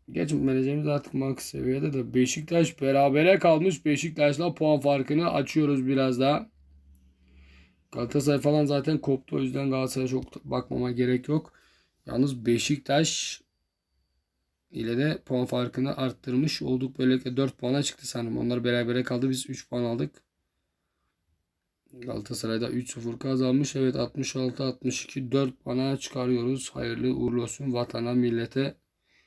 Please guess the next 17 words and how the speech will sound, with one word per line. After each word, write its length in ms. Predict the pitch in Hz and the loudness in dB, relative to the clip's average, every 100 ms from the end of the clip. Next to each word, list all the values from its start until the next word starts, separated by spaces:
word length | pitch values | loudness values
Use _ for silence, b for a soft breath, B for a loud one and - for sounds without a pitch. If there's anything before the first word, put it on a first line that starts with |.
| _ - - | _ -14 -2
Yeni 260 | 120 117 | 0 0
puan 240 | 101 120 123 | 0 -2 0
farkı. 480 | 120 117 - 120 - _ _ _ _ _ _ _ _ _ _ _ b b b b b b b - _ - | 0 -2 -2 -4 -4 _ _ _ _ _ _ _ _ _ _ _ b b b b b b b -20 _ -16
Bu 80 | 139 | -4
takım, 520 | 156 147 175 165 - _ _ _ _ _ _ _ _ _ _ _ _ - | -2 -2 -2 -2 -6 _ _ _ _ _ _ _ _ _ _ _ _ -18
şu 200 | - 160 | -16 -2
on 200 | 160 208 | 2 4
leveli 300 | 208 196 226 | 6 6 4
niye 120 | 247 | 4
yapmadık 460 | 254 254 151 131 - | 2 0 -6 -6 -8
biz 140 | 127 | -8
daha 140 | 131 135 | -6 -6
ya? 140 | 160 | -8
Paramız 380 | - 123 135 143 | -10 -8 -6 -4
yoktu 260 | 135 - 135 | -6 -6 -4
değil 120 | |
mi? 120 | 143 | -4